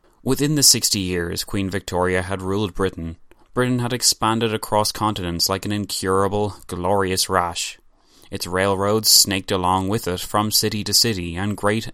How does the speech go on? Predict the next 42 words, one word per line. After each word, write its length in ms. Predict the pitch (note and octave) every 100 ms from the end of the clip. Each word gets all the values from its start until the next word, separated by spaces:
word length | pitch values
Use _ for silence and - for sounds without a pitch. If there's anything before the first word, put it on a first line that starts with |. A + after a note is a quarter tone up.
| -
ambitions 580 | A2+ G2+ A2 - G2+
continued 640 | - A2 - B2+ A2 F2 E2+ - -
to 100 | -
be 120 | G#2+ A2
elaborated 600 | G#2 G#2+ G#2 G2+ G#2 G2+
upon 340 | - G2 G#2+
in 80 | G#2
places 380 | G#2 G2 G2+ F#2+
like 180 | G2
South 360 | - - F#2 -
America 580 | F2 G2+ A2 G2 F2 E2+ - _ _
and 140 | - A2+
further 440 | - A#2+ A2+ A2
in 80 | G2
Asia, 460 | G2+ A2+ F2 F2 F#2 _ _
where 180 | - G#2+
London's 400 | A2 A2+ G2+ F2+
writ 300 | G2+ A#2 -
did 120 | A#2
not 180 | G#2+ A2
yet 180 | G2+ F2
run 180 | F#2+ G#2+
as 120 | G2
totally 580 | - A#2 C3 F2+ E2+ D#2+ -
as 120 | G#2+
in 100 | A2+
other 180 | F2 E2
areas. 640 | E2+ G2+ F2 E2+ E2 - - - _ _ _ - - - -
British 220 | D3 D3
statesmen 480 | - C3 C3 B2+ A#2+
would 120 | A#2
not 140 | A#2+
have 140 | B2+ G2+
risked 320 | A#2 - - -
all 240 | G2+ B2+
this 440 | A2+ F#2 F#2+ - -
had 160 | A2
they 80 | A2+
not 260 | A2 G#2+ -
thought 180 | F2 E2+
it 140 | F2
necessary. 720 | F#2+ G#2+ G#2+ - E2+ E2+ F2+